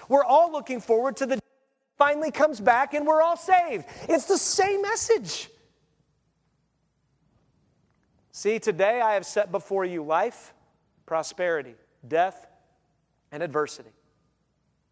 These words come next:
For I am commanding you today to love the Lord your God, to walk in his ways, and to keep his commands, statutes, and ordinances, so that you may live and multiply,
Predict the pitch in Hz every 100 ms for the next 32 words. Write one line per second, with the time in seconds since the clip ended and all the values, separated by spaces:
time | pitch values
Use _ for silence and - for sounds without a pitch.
0 | _ _ _ _ _ _ _ _ _ _
1 | 151 180 196 - 175 180 202 202 202 190
2 | 151 147 151 143 160 165 165 160 156 175
3 | 135 127 120 131 135 139 165 165 127 123
4 | 120 127 123 143 127 143 - 143 151 151
5 | - 151 147 165 - 156 135 127 117 135
6 | 120 143 135 139 143 135 123 143 170 170
7 | 151 143 135 - 139 139